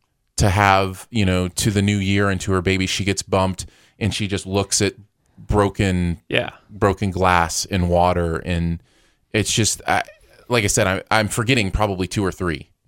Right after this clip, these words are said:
Speaker 1: other examples of how he is layered subtly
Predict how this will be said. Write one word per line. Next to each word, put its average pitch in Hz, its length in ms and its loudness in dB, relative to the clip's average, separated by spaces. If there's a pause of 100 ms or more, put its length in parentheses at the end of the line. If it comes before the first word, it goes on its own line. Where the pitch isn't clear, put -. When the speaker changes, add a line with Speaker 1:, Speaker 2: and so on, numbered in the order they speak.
Speaker 1:
other 98 240 2
examples 87 680 0
of 95 260 -2
how 98 320 2
he 95 240 -4
is 90 140 -2
layered 98 460 -2
subtly 90 680 -2